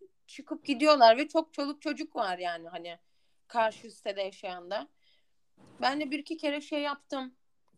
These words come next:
Yazı falan gönderdim yönetime. Dedim ki lütfen dikkat edin buraya kim gelip kim gidiyor.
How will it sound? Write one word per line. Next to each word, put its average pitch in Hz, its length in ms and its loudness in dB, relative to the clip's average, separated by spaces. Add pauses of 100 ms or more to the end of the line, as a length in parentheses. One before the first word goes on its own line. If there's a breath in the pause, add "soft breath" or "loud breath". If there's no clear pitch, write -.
(420)
Yazı 240 380 2
falan 294 320 4
gönderdim 196 480 -2
yönetime. 185 460 -6
Dedim 262 240 -4
ki 294 120 -12
lütfen 262 380 0
dikkat 285 280 -6
edin 226 260 -2
buraya 214 220 2
kim 233 220 -10
gelip 214 260 -6
kim 233 200 -6
gidiyor. 190 380 0